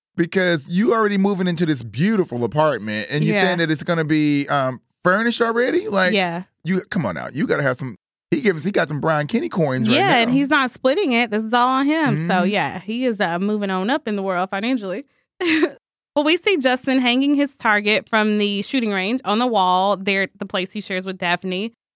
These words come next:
Speaker 2: And Cody is with him. And if I were Daphne, I would tell Cody he's not allowed in my house.
Speaker 1: Yeah,
Speaker 2: I just
Speaker 1: like she wasn't allowed for the meeting.
Speaker 2: <laughs> Yeah, for real. You, oh, you can't come in this
Speaker 1: Mm-mm.
Speaker 2: straight house.
Speaker 1: Yeah, exactly. I'm straight.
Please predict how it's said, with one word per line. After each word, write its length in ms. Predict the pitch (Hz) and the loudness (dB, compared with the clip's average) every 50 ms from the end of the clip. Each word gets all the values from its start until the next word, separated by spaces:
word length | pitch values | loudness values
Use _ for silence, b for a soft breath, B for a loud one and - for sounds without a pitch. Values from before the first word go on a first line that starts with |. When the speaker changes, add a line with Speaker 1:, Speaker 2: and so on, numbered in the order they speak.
| _ _ - | _ _ -2
Speaker 2:
And 320 | 220 220 214 214 208 208 | 0 2 2 2 2 0
Cody 320 | - - 269 294 285 262 233 | 0 0 0 2 2 2 0
is 160 | 220 190 - | 0 0 -2
with 200 | 180 185 185 - | -2 -2 -2 -2
him. 300 | 208 196 180 180 175 170 | -2 -2 0 0 0 0
And 80 | 208 240 | 0 0
if 120 | 233 226 | 0 0
I 120 | 247 370 427 | 0 0 0
were 100 | 392 262 | 0 0
Daphne, 340 | 233 226 233 233 240 226 202 | 0 0 0 0 -2 -2 0
I 80 | 262 | 0
would 100 | 311 302 | 0 0
tell 160 | - 285 247 | 0 -2 -2
Cody 280 | 233 247 233 220 214 226 | -2 -2 -2 0 0 0
he's 100 | 247 254 | -2 0
not 160 | 247 226 196 | 0 0 0
allowed 320 | 175 165 175 170 165 165 170 | 0 0 0 0 0 0 -2
in 60 | 165 | -4
my 120 | 160 165 | -4 -4
house. 160 | 170 180 160 | -2 0 2
Speaker 1:
Yeah, 340 | 170 180 170 151 139 135 131 - | 2 4 4 4 2 2 2 0
Speaker 2:
I 100 | - 339 | 0 0
just 100 | 151 156 | 0 2
Speaker 1:
like 160 | 151 151 156 - | 2 0 0 0
she 140 | - - | -2 -2
wasn't 220 | - 180 180 175 170 | 0 0 0 2 2
allowed 200 | 170 175 - - | 2 2 2 2
for 60 | 427 | 0
the 60 | - | 0
meeting. 360 | 185 196 233 240 208 202 208 427 | 0 0 0 0 -2 0 0 0
Speaker 2:
<laughs> 40 | 427 | 0
Yeah, 340 | 330 320 403 381 294 262 - | 0 0 0 2 2 2 0
for 180 | - 370 349 | 0 0 0
real. 160 | 349 320 277 277 _ _ - | 0 0 -2 -2 _ _ -2
You, 80 | 370 262 | 0 0
oh, 160 | 269 302 302 240 | 2 0 0 -2
you 100 | 285 302 | -6 -6
can't 220 | - 339 294 262 | -4 -4 -4 -2
come 180 | 302 277 254 247 | -2 -4 -2 -2
in 220 | 240 247 233 196 | -4 -4 -2 -2
this 160 | 233 247 160 151 | -2 -2 -2 -2
Speaker 1:
Mm-mm. 40 | 139 | -2
Speaker 2:
straight 260 | 247 240 226 220 269 | -2 -2 0 0 0
house. 320 | 277 233 220 233 311 - - - | 0 0 0 0 -2 -4 -4 -4
Speaker 1:
Yeah, 280 | - - 151 143 135 135 | -2 0 0 0 0 0
exactly. 420 | 156 156 185 170 160 160 143 127 | 0 2 2 2 2 2 0 2
I'm 180 | 113 151 190 196 | 2 2 2 0
straight. 380 | - - - 196 175 113 - | -2 -2 0 0 0 0 0